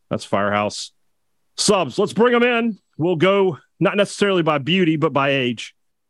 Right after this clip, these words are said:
We'll start with the, with the, uh, the, the, the den father here, the man who has been along this earth longer than any of the rest of us and has done so much.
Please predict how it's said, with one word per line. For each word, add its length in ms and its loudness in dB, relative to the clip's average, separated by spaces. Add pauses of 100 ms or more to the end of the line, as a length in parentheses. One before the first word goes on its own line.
(320)
We'll 60 2
start 340 0
with 140 -2
the, 240 -4
with 240 0
the, 220 2
uh, 300 0 (840)
the, 160 2
the, 140 0
the 140 0
den 440 0
father 480 0
here, 340 -2 (640)
the 100 2
man 360 2
who 160 4
has 180 -2
been 160 2
along 300 2
this 180 0
earth 240 2
longer 340 2
than 140 2
any 140 2
of 80 2
the 80 2
rest 260 0
of 100 -2
us 300 -2 (760)
and 120 2
has 100 2
done 340 2
so 220 0
much. 500 -6